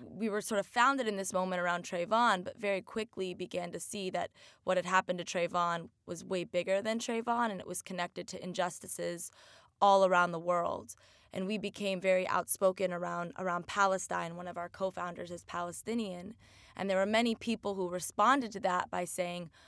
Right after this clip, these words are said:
"Whoa, we thought y'all were just gonna focus on civil rights issues impacting Black people. Now that you're speaking out against Palestine, like, we're uncomfortable with that."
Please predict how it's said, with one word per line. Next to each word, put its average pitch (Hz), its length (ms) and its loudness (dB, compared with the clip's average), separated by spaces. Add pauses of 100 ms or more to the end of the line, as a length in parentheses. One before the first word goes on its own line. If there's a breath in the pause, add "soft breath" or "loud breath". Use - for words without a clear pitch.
(200 soft breath)
"Whoa, 269 280 6
we 233 160 -2
thought 240 240 4
y'all 220 260 4
were 240 80 0
just 247 240 2
gonna 226 160 2
focus 220 380 -2
on 196 180 -4
civil 190 300 0
rights 190 300 -2
issues 180 340 -8
impacting 175 500 -10
Black 220 280 0
people. 175 440 -6 (260 loud breath)
Now 196 160 4
that 190 80 -4
you're 196 100 -2
speaking 196 380 -8
out 196 120 2
against 185 320 -6
Palestine, 202 560 0
like, 170 160 -10
we're 190 140 0
uncomfortable 220 920 -2
with 285 220 -2
that." 277 280 2